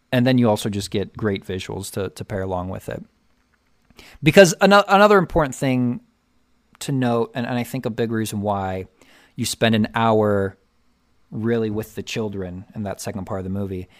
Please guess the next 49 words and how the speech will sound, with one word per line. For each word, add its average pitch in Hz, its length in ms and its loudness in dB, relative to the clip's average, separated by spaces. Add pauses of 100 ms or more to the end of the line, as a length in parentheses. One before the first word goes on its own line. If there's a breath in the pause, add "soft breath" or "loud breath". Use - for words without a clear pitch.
(140)
is 120 120 -4
because 139 240 0
the 143 80 0
children 156 520 6
are 131 120 6
gonna 127 200 2
prob-, 170 560 2
most 208 380 2
likely 208 220 2
be 151 140 0
what 143 200 -2
carries 165 480 2
the 139 100 -2
film 117 560 -2 (540 soft breath)
come 107 680 -2
the 113 100 -6
third, 110 600 0
fourth, 104 340 -4
and 95 120 -6
fifth - 280 -8
one. 110 280 -14 (460 soft breath)
Uh, 143 160 4
obviously, 170 320 6
I 147 60 6
think 156 240 -4
the 156 60 0
third 117 260 0
one, 104 280 -2
Jake 107 220 -4
Sully, 110 260 -2
he's 131 140 -6
still 131 160 0
around, 98 300 -2
obviously, - 600 -8 (220)
so 117 160 -2
he'll 123 140 0
be 120 140 0
a 104 60 0
big 107 260 -4
role 101 220 0
in 95 80 -2
the 95 60 -4
third 95 220 -8
one, 104 160 -4
but 131 260 0
I 170 80 0
could 180 140 -4
see 160 180 -4
them 104 320 -2